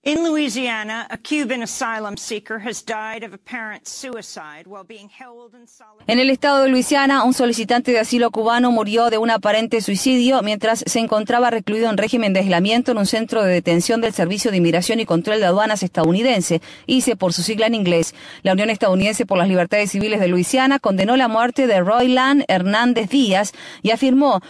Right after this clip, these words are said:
Speaker 2: "No vamos a esperar mientras el Servicio de Inmigración tortura a las personas que están ejerciendo su derecho a solicitar asilo en Estados Unidos". Mientras tanto, la agrupación Freedom for Immigrants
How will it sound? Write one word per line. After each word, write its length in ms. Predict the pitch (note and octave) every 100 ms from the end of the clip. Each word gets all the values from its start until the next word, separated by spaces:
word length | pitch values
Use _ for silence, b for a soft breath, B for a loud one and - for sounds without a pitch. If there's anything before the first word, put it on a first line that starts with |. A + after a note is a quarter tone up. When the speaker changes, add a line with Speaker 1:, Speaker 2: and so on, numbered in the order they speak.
| B
Speaker 2:
"No 120 | A#3 C4+
vamos 280 | D4+ D4
a 40 | C4
esperar 400 | - G#3+ A#3+ B3+
mientras 320 | A#3 A3+ G#3
el 100 | F#3
Servicio 380 | F#3 F#3 A3 A#3+
de 60 |
Inmigración 520 | G#3 F3 E3+ F3+ A3+ A3+
tortura 640 | F#3 F3+ - C4 B3+ A#3+
a 60 |
las 160 | G3+ F#3
personas 560 | F#3+ F3+ - A#3+ B3 A#3+
que 100 | F#3
están 240 | - A#3+
ejerciendo 480 | A#3+ F3+ - A#3 A#3
su 140 | G#3
derecho 380 | E3+ F#3 A3+ A#3+
a 20 |
solicitar 320 | G#3 F3 E3+ E3+ A3
asilo 320 | A3 - A#3+
en 60 | A#3
Estados 420 | F#3 G#3+ G3 G3
Unidos". 460 | A3+ B3+ F3 E3+ - B B B
Mientras 320 | F#3+ G3 A3+
tanto, 340 | - B3+ C4 B3+
la 60 |
agrupación 600 | G#3+ F#3+ F#3+ F#3+ A#3 A#3+
Freedom 380 | A3+ B3 A#3 A#3
for 300 | - G3 G3
Immigrants 720 | C4 A#3 G3+ F#3 F#3 B3+ -